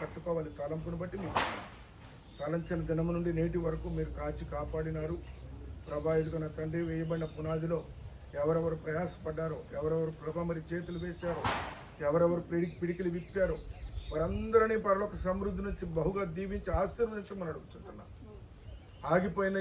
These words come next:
ఈ పనిని ప్రభ మరి నిలిచిపోకుండానట్లుగా ముందుకు కొనసాగటానికై ప్రభ నా తండ్రి, దావీదు ఎన్ని సమకూర్చుకున్నా నువ్వు కట్టొద్దు అన్నావు. అన్ని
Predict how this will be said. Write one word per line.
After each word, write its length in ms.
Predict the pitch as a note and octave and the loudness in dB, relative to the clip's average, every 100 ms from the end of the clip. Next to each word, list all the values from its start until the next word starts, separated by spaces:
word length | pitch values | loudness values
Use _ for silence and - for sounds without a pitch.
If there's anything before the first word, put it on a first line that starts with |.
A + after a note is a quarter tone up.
| F#3+ | 0
ఈ 20 | - | 0
పనిని 240 | E3+ G3 F#3+ | 0 0 0
ప్రభ 220 | F#3+ D#3 G3 F3+ - - - - | 0 2 2 2 0 -14 -12 -2
మరి 120 | F3 F3 | 0 4
నిలిచిపోకుండానట్లుగా 1040 | F#3 G3+ - G#3+ A3 A#3 G#3+ E3 E3+ E3+ - - - - - | 2 0 -2 0 2 2 2 -2 -2 -2 -4 -10 -12 -10 -2
ముందుకు 300 | F3+ G3 G3+ F#3+ | 0 0 -4 -2
కొనసాగటానికై 840 | F3 G3 F#3 G#3+ G3 F#3 E3+ E3 D3+ - - - - - | 0 0 2 2 2 0 -2 -2 -4 -4 -12 -14 -14 -2
ప్రభ 160 | E3+ F3+ F#3+ | 2 6 6
నా 60 | F#3 F3+ | 4 2
తండ్రి, 300 | F3+ G3+ E3+ - - - - D#3 | 0 2 0 -2 -10 -10 0 4
దావీదు 380 | F#3+ A3 A3 G#3+ F3+ | 6 4 0 0 0
ఎన్ని 200 | G#3 G#3 F3+ | 2 0 0
సమకూర్చుకున్నా 760 | F3 F#3 A3 F#3+ - G#3 G#3+ E3 D3+ - - - - D#3 | 0 0 -4 -6 -6 -2 2 2 0 -10 -14 -16 -8 -2
నువ్వు 160 | F3+ E3+ | -2 -2
కట్టొద్దు 440 | F3 F3+ E3+ D#3+ F3 | -2 -2 0 2 0
అన్నావు. 280 | D3+ C#3+ B2+ - - - - - - - - - - - - - D#3+ | 0 -6 -8 -12 -16 -16 -16 -16 -16 -16 -16 -16 -16 -16 -16 -8 -4
అన్ని 300 | G3+ A#3 | -2 2